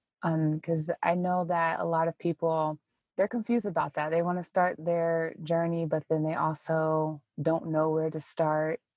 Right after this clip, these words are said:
You know, if you could just give us some tools and tips on,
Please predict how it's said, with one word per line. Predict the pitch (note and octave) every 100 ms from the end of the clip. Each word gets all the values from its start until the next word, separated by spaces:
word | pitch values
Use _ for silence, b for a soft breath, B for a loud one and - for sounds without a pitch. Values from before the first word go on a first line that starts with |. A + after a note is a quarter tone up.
| -
You | E3+
know, | D#3+ D3 D3 D3+
if | D#3+ E3+
you | E3
could | - D#3 D3+
just | - D#3 D#3 _ B B B B -
give | F3 F#3
us | G3 G3 - -
some | - F3+ E3
tools | E3+ E3 D#3
and | E3
tips | D#3 E3 D#3+ - -
on, | D#3+ D#3+ D#3 D3+ D3+